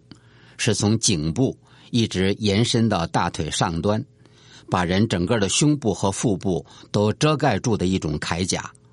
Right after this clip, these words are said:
它的作用就好像我们现代的防弹衣一样，保护住我们的主要躯干，使得胸部和腹部里面的那些个重要的器官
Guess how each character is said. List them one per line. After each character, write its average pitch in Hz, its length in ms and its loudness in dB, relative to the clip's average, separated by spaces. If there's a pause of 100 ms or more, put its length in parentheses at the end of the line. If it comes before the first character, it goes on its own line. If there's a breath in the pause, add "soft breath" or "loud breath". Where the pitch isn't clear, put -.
(580 soft breath)
它 95 140 -2
的 98 140 2
作 110 200 2
用 95 240 2 (200 loud breath)
就 107 120 2
好 85 200 -2
像 90 200 0
我 85 60 0
们 85 160 2
现 92 300 2
代 92 120 0
的 82 120 -4
防 90 280 -2
弹 104 160 0
衣 90 260 -2
一 85 240 -6
样， 90 140 -4 (880 soft breath)
保 85 220 2
护 - 160 0
住 90 240 0
我 82 80 -2
们 87 140 0
的 87 100 -2
主 80 240 -6
要 92 160 0
躯 95 240 -4
干， 92 220 -4 (580 soft breath)
使 - 180 0
得 92 140 0
胸 127 320 2
部 107 160 0
和 95 160 0
腹 117 240 0
部 90 260 -2 (320 loud breath)
里 87 240 -2
面 107 160 2
的 90 120 0
那 90 160 0
些 98 180 0
个 90 140 0
重 147 200 2
要 110 140 2
的 90 100 -2
器 95 240 2
官 95 240 0